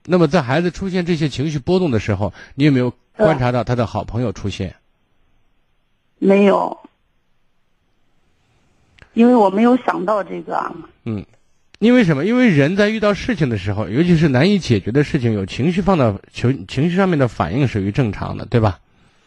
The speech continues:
Speaker 2: 对。
Speaker 1: 但是宣泄情绪的方式却因人而异。你孩子宣泄的方式，一个是关自己，一个是砸东西，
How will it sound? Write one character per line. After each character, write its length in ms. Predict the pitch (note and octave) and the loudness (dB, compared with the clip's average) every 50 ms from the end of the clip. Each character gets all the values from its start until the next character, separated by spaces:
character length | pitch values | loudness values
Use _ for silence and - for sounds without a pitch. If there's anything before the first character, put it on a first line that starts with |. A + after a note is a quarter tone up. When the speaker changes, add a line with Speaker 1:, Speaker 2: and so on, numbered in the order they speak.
| _ _ _ _ - | _ _ _ _ 0
Speaker 2:
对。 220 | A3 G3+ F#3+ G3 G3 G3 G3 G#3 _ _ - _ _ _ | 2 2 2 2 -2 -6 -12 -16 _ _ -20 _ _ _
Speaker 1:
但 200 | - G#3 G3+ F#3 | 0 0 2 2
是 180 | D#3+ E3+ D3 - | 2 0 0 -2
宣 240 | - - - B3 B3 | -2 0 2 2 4
泄 140 | A3+ A3+ F#3 | 4 2 2
情 160 | - C#3+ E3 | 0 0 -2
绪 80 | G3+ G#3+ | 0 2
的 100 | G3+ G3+ | 2 0
方 320 | - - A#3 A#3+ B3+ B3+ | 2 0 0 0 0 -2
式 160 | G3 - E3 | -2 -4 -4
却 200 | A2+ A2+ B2+ A#2+ | -6 -4 -4 -4
因 200 | A#2 A#2+ C3+ B2+ | -2 0 0 0
人 140 | A#2+ A#2+ A#2 | 0 0 -2
而 220 | G#2 F2 F2 F2+ G2 | -4 -6 -6 -8 -8
异。 200 | F#2+ D#2+ - - _ _ _ _ _ _ _ _ _ _ _ _ _ _ _ | -8 -10 -12 -16 _ _ _ _ _ _ _ _ _ _ _ _ _ _ _
你 140 | - D3 C#3 | 0 0 2
孩 180 | A#2 C3 G3 A#3 | 4 4 4 4
子 100 | B3+ G#3+ | 2 2
宣 200 | - A#3 A3+ G#3+ | 2 0 0 2
泄 80 | A3 | 2
的 120 | F#3+ E3+ - | 2 0 0
方 220 | - E3+ F3 F3+ | 2 0 0 0
式， 100 | D#3 C3+ | 0 0
一 120 | C3+ F3+ | 2 2
个 100 | F#3+ F3+ | 2 0
是 80 | D3+ D3 | 0 -2
关 260 | B2+ - F3+ F#3 G3 | -2 -2 -2 -2 -2
自 140 | E3+ E3+ C3 | -2 -4 -6
己， 140 | F#2+ F2 - | -6 -8 -10
一 120 | D#2 G#2 | -8 -4
个 140 | A#2+ C3+ A#2+ | -2 0 0
是 100 | G2+ G#2 | 0 -2
砸 220 | F#2 - E2+ F#2 | -2 -4 -4 -4
东 220 | G2 G#2+ G2+ G2+ G2 | -4 -4 -4 -6 -8
西， 180 | - - - | -10 -14 -20